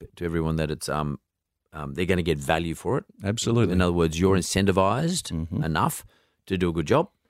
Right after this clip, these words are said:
Speaker 1: but at the same time, um, you're cheaper than the opposition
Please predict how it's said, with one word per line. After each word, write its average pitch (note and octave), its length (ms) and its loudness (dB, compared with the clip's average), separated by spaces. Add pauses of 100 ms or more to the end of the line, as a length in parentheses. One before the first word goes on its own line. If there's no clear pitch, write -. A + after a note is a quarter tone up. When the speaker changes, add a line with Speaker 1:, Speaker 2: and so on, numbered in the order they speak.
(720)
Speaker 1:
but G2 100 0
at G2 60 0
the F2 60 -6
same F#2 260 0
time, E2+ 520 -2 (140)
um, D#2 400 -6
you're F2 160 -2
cheaper - 260 -4
than D#2 140 -6
the D2 100 -4
opposition B1 460 -12